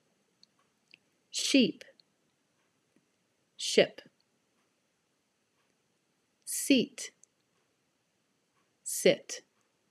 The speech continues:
Heel. Hill. Feel.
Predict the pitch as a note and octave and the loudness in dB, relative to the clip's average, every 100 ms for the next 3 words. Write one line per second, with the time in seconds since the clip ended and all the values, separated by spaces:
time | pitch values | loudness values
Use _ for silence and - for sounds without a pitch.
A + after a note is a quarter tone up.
0 | _ _ _ _ _ _ _ _ _ _ | _ _ _ _ _ _ _ _ _ _
1 | _ _ _ _ _ _ - - B3+ A3 | _ _ _ _ _ _ -14 -2 4 6
2 | C#3 F#2+ - _ _ _ _ _ _ _ | 4 2 -12 _ _ _ _ _ _ _
3 | _ _ - - _ _ _ _ _ _ | _ _ -20 -20 _ _ _ _ _ _
4 | _ - G#3+ D3 C#3+ - _ _ _ _ | _ 6 8 8 -2 -12 _ _ _ _
5 | _ _ _ _ _ _ _ _ _ _ | _ _ _ _ _ _ _ _ _ _
6 | _ _ _ _ _ _ _ _ _ _ | _ _ _ _ _ _ _ _ _ _
7 | - - C4 A#3 E3 D3 E3 | -16 2 6 8 6 2 -10